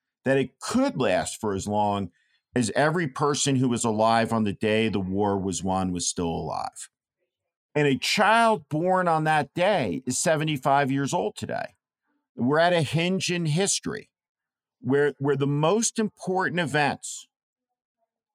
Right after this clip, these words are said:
that took place in the last century will fade from living memory to the pages of history. The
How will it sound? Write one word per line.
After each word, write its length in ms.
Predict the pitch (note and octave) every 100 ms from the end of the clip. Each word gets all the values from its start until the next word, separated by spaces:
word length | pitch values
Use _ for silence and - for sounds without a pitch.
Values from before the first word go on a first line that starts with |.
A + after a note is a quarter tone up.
| -
that 420 | A#2+ C3+ C#3+ C#3 _
took 280 | - F#3+ E3+ _
place 760 | - - G3 G3 F#3 - - - _ _ _ _ _ _
in 160 | C#3+ D3+
the 100 | D3
last 480 | D#3 E3 D#3+ - -
century 640 | D#3 D#3+ - C#2 G#1 _ _ _ _ _ _ -
will 260 | A#2+ C3+
fade 600 | - - E3 E3 E3+ E3+
from 340 | C#3+ E3+ C#3+ C3+
living 360 | D3+ D#3 D3+
memory 500 | C#3+ D3 D3+ D3 D3
to 160 | C3 -
the 80 | D3
pages 500 | - D3 D3+ D3 C#3+
of 120 | D3
history. 500 | G#3 A3+ - - - _ _ _ _ _ _
The 380 | C#3 E3+ E3 C#3